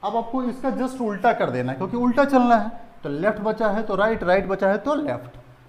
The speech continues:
तो यहाँ पर right बचा है तो हम क्या move करेंगे, left move करेंगे। और east का left आप मालूम है कि east इसको बोलते हैं और इसका left हमेशा क्या हो जाएगा बच्चों,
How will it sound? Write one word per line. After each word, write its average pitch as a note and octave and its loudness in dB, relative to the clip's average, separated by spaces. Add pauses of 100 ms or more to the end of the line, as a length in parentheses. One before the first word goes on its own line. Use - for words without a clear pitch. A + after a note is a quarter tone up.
(100)
तो F3 -6
यहाँ F#3+ -4
पर G#3 -2
right G#3 -2
बचा B3 -4
है B3+ 0
तो B3+ -6
हम F3+ -6
क्या F#3 0
move E3+ -4
करेंगे, F3+ -2 (320)
left B2+ -2
move A#2 -6
करेंगे। A#2+ -8 (340)
और D3 -6
east - -10
का F#3+ 0
left E3+ -6
आप C#3+ -2
मालूम F#3 2
है G3+ -2
कि F3+ -10
east F#3 -8
इसको F#3 -4
बोलते E3+ -2
हैं F3 -4
और C#3+ -2
इसका D#3 -4
left D#3 -4
हमेशा C#3+ -8
क्या G3 -6
हो F#3 -4
जाएगा B2 -6
बच्चों, A#2+ -2